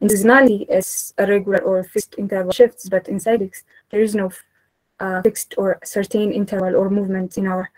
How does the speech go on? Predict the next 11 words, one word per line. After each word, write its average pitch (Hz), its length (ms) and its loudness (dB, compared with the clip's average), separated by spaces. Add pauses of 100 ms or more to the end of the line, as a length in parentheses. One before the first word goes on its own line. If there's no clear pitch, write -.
(560)
patterns 196 380 -4
or 185 180 2
in 196 180 -2
our 185 320 -2
analysis 196 580 -4
if - 220 -10
we 202 80 0
look 202 220 2
at 190 220 -4
our 185 120 4
data, 185 260 -2